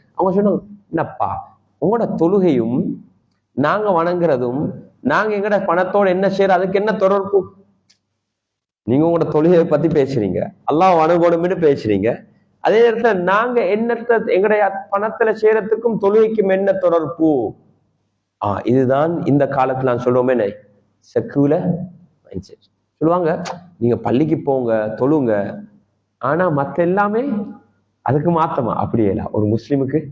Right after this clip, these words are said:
அப்படி வாழையில அவரோட தொழுகை எப்படி பக்குவமா இருக்கணுமோ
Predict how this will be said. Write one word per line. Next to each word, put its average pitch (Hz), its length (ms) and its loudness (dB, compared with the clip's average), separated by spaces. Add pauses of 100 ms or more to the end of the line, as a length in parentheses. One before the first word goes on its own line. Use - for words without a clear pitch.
(280)
அப்படி 110 240 0
வாழையில 98 420 -2 (340)
அவரோட 107 360 0
தொழுகை 156 520 0
எப்படி 127 600 -2
பக்குவமா 123 520 -2
இருக்கணுமோ 107 680 0